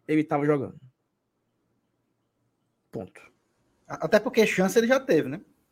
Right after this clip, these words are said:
Speaker 1: Ele teve chance em dois mil e vinte e um.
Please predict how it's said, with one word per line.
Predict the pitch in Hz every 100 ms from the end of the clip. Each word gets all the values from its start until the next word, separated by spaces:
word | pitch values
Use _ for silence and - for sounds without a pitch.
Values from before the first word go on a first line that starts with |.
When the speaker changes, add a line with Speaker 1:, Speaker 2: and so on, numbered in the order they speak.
| _ _ _
Speaker 1:
Ele | - 175
teve | 156 165 180
chance | - 170 165 131
em | -
dois | 135 131
mil | 131
e |
vinte | 123 127 127
e |
um. | 107 117 143 185